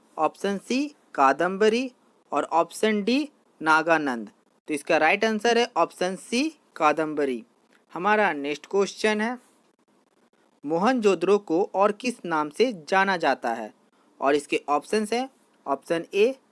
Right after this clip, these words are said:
मृतकों का टीला, ऑप्शन बी कंकालों का टीला, ऑप्शन सी आत्मा का टीला और ऑप्शन डी जीवितों का टीला।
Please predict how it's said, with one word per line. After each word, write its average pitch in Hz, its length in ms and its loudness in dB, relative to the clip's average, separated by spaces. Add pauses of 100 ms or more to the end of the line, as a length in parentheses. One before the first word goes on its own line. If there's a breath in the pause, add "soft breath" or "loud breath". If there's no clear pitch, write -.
(140)
मृतकों 135 500 -4
का 202 140 2
टीला, 202 400 -2 (480 soft breath)
ऑप्शन 208 380 -2
बी 247 180 -2 (320)
कंकालों 151 540 0
का 208 120 2
टीला, 208 420 -2 (480 soft breath)
ऑप्शन 196 420 -2
सी 269 320 -4 (400)
आत्मा 139 400 0
का 214 100 2
टीला 220 380 0 (460 soft breath)
और 160 120 4
ऑप्शन 196 440 2
डी 262 240 0 (280)
जीवितों 208 560 0
का 208 120 2
टीला। 123 360 -6